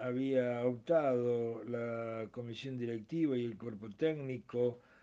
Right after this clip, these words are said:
con no contar más con los servicios de Diguen Davis, y hace unas horas atrás un nuevo comunicado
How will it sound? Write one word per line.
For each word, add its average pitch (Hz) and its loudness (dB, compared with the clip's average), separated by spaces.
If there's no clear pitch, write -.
con 123 -6
no 156 -2
contar 135 -2
más 135 -6
con 127 -8
los 120 -4
servicios 127 -2
de 117 -4
Diguen 113 -6
Davis, 127 2
y 127 2
hace 117 -2
unas 135 -6
horas 127 2
atrás 127 2
un 143 -4
nuevo 135 0
comunicado 123 2